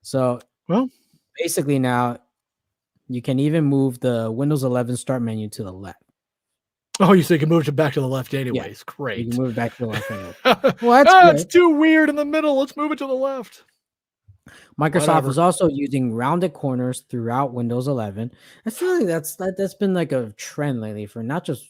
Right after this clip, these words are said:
Speaker 1: like, Windows, but, like, a lot of stuff has been
Speaker 2: Well,
Speaker 1: going to this real
Speaker 2: Firefox.
Speaker 1: round-,
Speaker 2: Firefox
Speaker 1: yeah,
Speaker 2: itself
Speaker 1: Firefox.
Speaker 2: with the flo-, with the floating ta-, the floating tabs.
Speaker 1: Yeah.
Speaker 2: Like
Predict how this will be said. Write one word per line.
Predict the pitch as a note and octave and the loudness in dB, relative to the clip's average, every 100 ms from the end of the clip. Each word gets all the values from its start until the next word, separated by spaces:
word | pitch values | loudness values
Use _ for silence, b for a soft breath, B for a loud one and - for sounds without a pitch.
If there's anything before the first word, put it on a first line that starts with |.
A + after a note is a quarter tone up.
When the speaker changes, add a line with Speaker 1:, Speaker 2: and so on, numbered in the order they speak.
| _ | _
Speaker 1:
like, | - G2 _ _ _ _ _ _ _ | -20 -20 _ _ _ _ _ _ _
Windows, | A2+ B2+ G#2+ G2 | -8 -6 -6 -8
but, | - G#2 | -12 -16
like, | G2+ | -10
a | |
lot | A#2+ D#3 | -6 -4
of | D3 | -4
stuff | - A#2 | -6 -8
has | G#2+ | -10
been | G2 G#2+ G2+ _ _ _ | -10 -12 -12 _ _ _
Speaker 2:
Well, | G3+ D3+ | 4 4
Speaker 1:
going | - B2+ | 0 0
to | B2+ | 6
this | G#3+ | 8
real | A#3 | 6
Speaker 2:
Firefox. | C#3+ C3 B2 G#2 - - - | 4 0 -2 -6 -14 -18 -12
Speaker 1:
round-, | A#2+ | -8
Speaker 2:
Firefox | C#3+ E3 C4+ F3+ | 0 4 4 4
Speaker 1:
yeah, | E3+ F3+ | 4 2
Speaker 2:
itself | |
Speaker 1:
Firefox. | D3 C#3 D3+ | 2 2 0
Speaker 2:
with | C#3 | -2
the | |
flo-, | C3+ F3+ | -4 -4
with | F#3 D#3 | -4 -4
the | C3+ | -4
floating | F3 E3+ D3+ | 0 0 0
ta-, | D#3 C#3 B - | -2 -2 B 4
the | F4+ - | 4 2
floating | - F4 F#4+ D#4+ A#3 | 0 6 8 6 4
tabs. | - D#4+ D#4+ B3+ B3 F3+ | 4 6 8 6 4 0
Speaker 1:
Yeah. | C3+ G2+ - - | -4 -6 -14 -10
Speaker 2:
Like | C3+ - | -10 -8